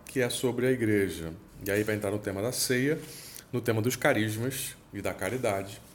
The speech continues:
né, capítulo treze, e da ressurreição de Cristo e dos cristãos. Bom, como é que tá estruturado isso na primeira Coríntios? A gente tem no capítulo primeiro,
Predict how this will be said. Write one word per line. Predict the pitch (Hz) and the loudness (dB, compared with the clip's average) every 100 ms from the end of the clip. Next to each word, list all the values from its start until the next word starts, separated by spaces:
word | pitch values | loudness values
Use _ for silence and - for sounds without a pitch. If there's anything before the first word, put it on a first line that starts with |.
| - - - | -20 -20 -16
né, | 95 98 120 - - | -10 -8 -8 -10 -14
capítulo | - 104 - 104 | -14 -10 -8 -4
treze, | 113 113 123 127 143 - - - - - | 0 0 0 -2 -8 -12 -20 -20 -14 -4
e | 123 135 139 - - - - - - | 2 2 0 -10 -20 -18 -18 -18 -14
da | - | -4
ressurreição | 120 120 - 120 113 | -2 0 0 -2 -2
de | 117 | -4
Cristo | 110 107 110 - | -4 -4 -4 -4
e | 113 | -4
dos | 110 | -6
cristãos. | 110 120 117 - - 78 82 - - - - - - - - - - - - - - - - | -4 -6 -6 -6 -6 -6 -8 -10 -12 -14 -20 -20 -20 -20 -20 -20 -20 -20 -20 -20 -20 -18 -2
Bom, | 131 | -2
como | 131 113 | 0 0
é | 147 | 0
que | - | 4
tá | 131 | 2
estruturado | 127 - 131 131 107 113 98 | 2 -2 0 2 4 4 4
isso | 107 117 - 123 - | 2 0 -4 -8 -12
na | - 117 | -4 -2
primeira | 113 117 104 107 | -2 -2 0 2
Coríntios? | 101 80 73 - - - - - - - - - | 0 0 -6 -12 -14 -16 -20 -20 -20 -20 -18 -8
A | |
gente | 113 120 | -4 0
tem | 110 | 0
no | 101 | 2
capítulo | 107 110 131 131 - - | 2 2 4 2 2 2
primeiro, | 151 147 117 117 131 | 4 8 10 10 6